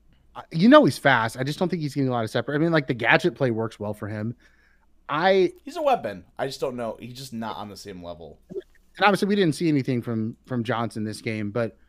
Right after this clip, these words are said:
Speaker 1: it's nice to see freshman wide receivers doing something early because
Speaker 2: Eighteen-year-olds.
Speaker 1: Yeah, I mean,
Speaker 2: When does
Speaker 1: Ragaini
Speaker 2: Iowa do eighteen-year-olds ever? Epinesa had to pl-, wait,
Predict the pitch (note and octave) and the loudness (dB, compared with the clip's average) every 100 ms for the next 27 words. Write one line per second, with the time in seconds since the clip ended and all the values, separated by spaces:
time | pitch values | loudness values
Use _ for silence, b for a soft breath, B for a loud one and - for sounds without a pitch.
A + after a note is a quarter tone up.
0 | _ _ _ _ _ _ _ - D#3+ D3 | _ _ _ _ _ _ _ -2 -2 2
1 | D3 D3 F3+ F3 - D3+ - C#3+ B2+ B2 | 2 4 0 -2 -6 -6 -2 0 0 -2
2 | - _ _ _ _ _ _ _ - C#3+ | -4 _ _ _ _ _ _ _ -2 0
3 | D3 D3+ C3 B2 A2+ - B2 G#2+ G2+ A#2+ | 0 -2 -2 -2 -4 -6 -6 -6 -2 -2
4 | G#2+ A2+ A2+ G#2+ A#2 A2+ G#2 A2 B2 G#2+ | -2 -6 -8 -4 -2 -2 -4 -4 -4 -4
5 | G2 F2 - _ _ _ _ _ _ _ | -6 -10 -16 _ _ _ _ _ _ _
6 | _ _ _ A#2+ B2 - E3+ G3 E3+ D#3+ | _ _ _ -6 -4 -2 0 2 2 0
7 | D#3+ E3+ E3+ D#3+ D3 C#3+ D3 C#3 A#2+ B2 | 2 4 4 2 2 2 2 -2 -4 -10
8 | - B2 - A#2+ G#2 F#2 D#2+ - A#2 A2+ | -10 -12 -10 -12 -12 -12 -14 -8 -6 -6
9 | F#2+ - b b D3+ - F#3 E3 D#3+ F3+ | -10 -12 b b -4 -2 -2 -2 -2 -2
10 | E3+ D3 - - - - A2 - D#3+ D#3+ | 0 -2 -4 -12 -16 -16 -16 -6 -6 -6